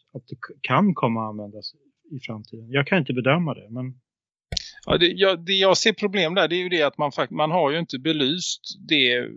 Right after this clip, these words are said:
Speaker 2: faktum som blir allt mer och mer känt, och det är ju det att man, man faktiskt aldrig har, eh, isolerat, eh, några virus överhuvudtaget. Man har aldrig konstaterat enligt korrekt vetenskaplig met-,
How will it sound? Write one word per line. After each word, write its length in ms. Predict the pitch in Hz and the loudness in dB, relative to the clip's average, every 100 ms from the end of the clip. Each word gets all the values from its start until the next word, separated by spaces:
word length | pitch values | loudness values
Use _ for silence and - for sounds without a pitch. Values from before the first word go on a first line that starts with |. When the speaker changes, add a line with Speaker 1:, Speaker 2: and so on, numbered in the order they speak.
| 143 143 - - - - | -18 _ -20 -18 -4 0
Speaker 2:
faktum 500 | 143 - - 127 127 | 0 -2 -6 -4 -4
som 200 | 147 139 | -2 0
blir 200 | 139 139 | 2 2
allt 400 | 147 120 117 147 | 2 0 -2 -4
mer 260 | 139 113 | 0 0
och 100 | 123 | 0
mer 180 | 135 117 | 0 0
känt, 500 | - 120 139 156 - | 2 2 2 0 -4
och 100 | 127 | -4
det 80 | 147 | 0
är 60 | 156 | 0
ju 60 | 135 | 2
det 240 | 135 113 | 4 6
att 240 | 107 - | 4 0
man, 360 | 117 117 117 127 | 0 0 0 2
man 140 | 120 | 2
faktiskt 500 | 117 117 - - - | 2 0 -2 -14 -8
aldrig 360 | - 131 110 104 | -4 -4 -2 -2
har, 380 | 123 107 117 120 - _ _ _ _ _ _ _ _ _ _ - - 113 | 2 2 2 0 -6 _ _ _ _ _ _ _ _ _ _ -6 -6 -10
eh, 400 | 113 110 110 110 117 - - | -8 -6 -8 -8 -6 -6 -6
isolerat, 920 | - 143 - 143 160 113 110 117 120 - - - | -2 2 4 6 6 6 4 2 0 -6 -12 -10
eh, 280 | 117 - | -10 -2
några 380 | 139 156 127 110 | 2 4 6 4
virus 520 | 117 117 101 104 101 | 4 2 2 -2 -2
överhuvudtaget. 760 | 131 120 147 107 143 135 101 107 | -2 0 0 2 4 4 2 -2
Man 160 | 113 127 | 0 2
har 60 | |
aldrig 180 | 147 104 | 2 0
konstaterat 840 | 117 101 - - 160 110 98 120 - | -4 -6 -6 -4 -2 0 0 0 -2
enligt 460 | 139 113 113 - - 143 - | 0 0 -2 -8 -16 -14 -4
korrekt 480 | - 143 110 - - | 4 6 6 2 0
vetenskaplig 680 | 131 - 104 - 104 - 110 | 0 2 0 0 -2 0 2
met-, 320 | 107 - | 2 0